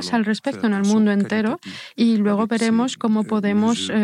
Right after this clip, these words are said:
Speaker 1: nouvelles
Speaker 2: utilizarlas
Speaker 1: que nous
Speaker 2: para
Speaker 1: sommes
Speaker 2: mejorar
Speaker 1: en
Speaker 2: nuestra
Speaker 1: train
Speaker 2: situación.
Speaker 1: de mettre en
Speaker 2: Hay que
Speaker 1: place
Speaker 2: decir
Speaker 1: pour
Speaker 2: que nuestro
Speaker 1: améliorer de
Speaker 2: país
Speaker 1: façon
Speaker 2: ha, ha
Speaker 1: substantielle,
Speaker 2: aumentado
Speaker 1: euh, le
Speaker 2: varios
Speaker 1: climat
Speaker 2: puestos
Speaker 1: des
Speaker 2: en la
Speaker 1: affaires.
Speaker 2: clasificación
Speaker 1: Euh,
Speaker 2: internacional.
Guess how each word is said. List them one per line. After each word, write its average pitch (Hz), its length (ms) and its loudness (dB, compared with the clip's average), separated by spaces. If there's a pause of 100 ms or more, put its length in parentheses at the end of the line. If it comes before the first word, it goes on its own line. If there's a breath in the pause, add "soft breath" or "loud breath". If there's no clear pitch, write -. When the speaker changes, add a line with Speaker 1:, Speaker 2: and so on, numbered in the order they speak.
(100)
Speaker 1:
nouvelles 190 100 -4
Speaker 2:
utilizarlas 202 760 0
Speaker 1:
que - 40 -12
nous - 40 -20
Speaker 2:
para 202 300 0
Speaker 1:
sommes 185 100 0
Speaker 2:
mejorar 185 320 -2
Speaker 1:
en 185 60 0
Speaker 2:
nuestra 185 320 -2
Speaker 1:
train 180 180 -2
Speaker 2:
situación. 202 600 -2
Speaker 1:
de 190 60 -6
mettre 202 220 -12
en - 180 -8
Speaker 2:
Hay 208 140 0
que 220 80 -2
Speaker 1:
place 214 120 0
Speaker 2:
decir 254 180 0
Speaker 1:
pour 233 100 -2
Speaker 2:
que 208 100 0
nuestro 196 300 0
Speaker 1:
améliorer 190 180 0
de 247 140 0
Speaker 2:
país 294 100 -4
Speaker 1:
façon - 180 -6
Speaker 2:
ha, 202 280 2
ha 196 40 0
Speaker 1:
substantielle, 190 460 -2
Speaker 2:
aumentado 190 540 0
Speaker 1:
euh, 214 40 0
le 202 60 -2
Speaker 2:
varios 202 300 -2
Speaker 1:
climat - 60 -18
Speaker 2:
puestos 226 380 -2
Speaker 1:
des - 40 -2
Speaker 2:
en 214 100 2
la 190 80 -2
Speaker 1:
affaires. - 60 -6
Speaker 2:
clasificación 190 760 -2
Speaker 1:
Euh, 196 40 0
Speaker 2:
internacional. 175 800 -2